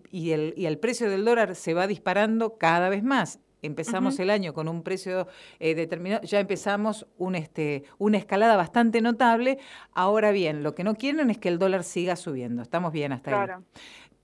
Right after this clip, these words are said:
Speaker 1: Volcamos a los ahorristas a los, eh, plazos fijos. ¿Esto no tiene igual un, este, un, una repercusión en la inflación del país?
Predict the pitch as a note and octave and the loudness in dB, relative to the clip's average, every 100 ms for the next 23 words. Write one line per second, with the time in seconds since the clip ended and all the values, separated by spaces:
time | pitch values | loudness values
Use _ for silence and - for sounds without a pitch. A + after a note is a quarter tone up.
0 | _ - E3+ F#3 F3+ A#3 B3 A#3+ - E3+ | _ -2 2 2 4 4 4 0 0 0
1 | E3+ F3 F3 G3+ A#3+ A#3 A3+ - E3 E3 | 0 0 0 0 -2 -2 -2 -2 -2 0
2 | E3 E3 - - D3+ D3 C#3 C3+ C3+ E3+ | 0 -2 -8 -6 -2 0 0 -2 -2 -2
3 | E3 D3+ - B2 - B2+ B2+ _ _ A#3+ | -2 -6 -8 -10 -8 -10 -10 _ _ 2
4 | A3 - - D3 - _ F3 F#3 G#3+ A3 | 2 2 -2 -2 -2 _ -4 0 0 -2
5 | - A#3+ D#4+ C#4 A3 F#3+ E3+ E3+ G#3 A#3 | -4 -2 2 0 0 -4 -4 2 4 2
6 | A3+ F3+ E3+ D3+ - D#3+ D3 C#3 - - | 0 -4 -4 -6 -4 -4 -4 -6 -18 -20
7 | - - F3+ F#3 F3+ E3 E3 F3 F#3 F3+ | -16 -6 -4 -2 -2 -4 -6 -4 0 0
8 | E3+ D#3+ F#3 E3+ F#3 D#3+ A#3 A#3+ A#3+ F3+ | 2 2 2 2 -2 -2 2 4 4 0
9 | E3 E3+ - E3 D#3+ - A3+ A#3 E3+ C#3+ | -2 -2 -4 -6 -4 0 0 0 -2 -4
10 | C#3 D3 G3+ - | -4 -4 -6 -10